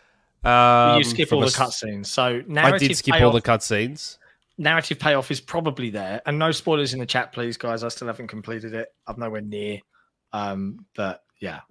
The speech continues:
Speaker 1: <laughs> just saying. If you, maybe if you hadn't skipped them all, you'd have a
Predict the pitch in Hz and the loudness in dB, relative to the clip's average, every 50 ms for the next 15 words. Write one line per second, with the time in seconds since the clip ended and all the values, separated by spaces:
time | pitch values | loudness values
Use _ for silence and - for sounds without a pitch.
0 | - - - 196 622 605 539 220 - - 170 - - - 156 139 123 120 113 107 | -20 -8 -8 -8 -6 -4 -6 -4 -2 -2 -4 -4 -2 -2 -2 0 0 -4 -6 -8
1 | 117 127 131 - - 202 202 214 208 202 202 165 208 190 190 190 180 - - 254 | -10 -14 -16 -10 -4 0 0 0 2 0 0 2 2 2 2 0 -2 -6 -6 -6
2 | 247 294 - 214 185 170 170 165 160 160 - - _ _ _ 175 160 180 196 185 | -8 -6 -4 -4 0 0 2 0 0 -2 -6 -16 _ _ _ -4 -4 -2 -2 -4
3 | 165 | -6